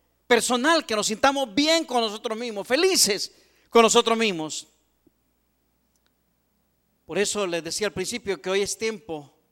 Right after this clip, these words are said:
de que los corderos despierten y se conviertan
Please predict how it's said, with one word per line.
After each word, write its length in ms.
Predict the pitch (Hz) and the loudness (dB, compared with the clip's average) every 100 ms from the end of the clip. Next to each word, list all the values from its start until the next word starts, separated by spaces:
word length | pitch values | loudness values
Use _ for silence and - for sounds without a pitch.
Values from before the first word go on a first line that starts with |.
| _ _ _ _ - | _ _ _ _ -12
de 100 | 170 | -6
que 120 | 180 | 0
los 120 | 165 | 0
corderos 880 | - 151 151 202 160 139 - - - _ _ _ _ _ _ _ _ _ _ _ | 0 -8 -4 -2 -2 -4 -6 -8 -16 _ _ _ _ _ _ _ _ _ _ _
despierten 880 | 156 - - 208 175 - 143 135 127 _ _ _ _ _ _ - | -6 -6 -2 0 0 -4 -12 -12 -16 _ _ _ _ _ _ -16
y 80 | 135 | -12
se 140 | 156 | -10
conviertan 680 | 151 151 190 165 143 131 | -8 -6 -8 -8 -16 -18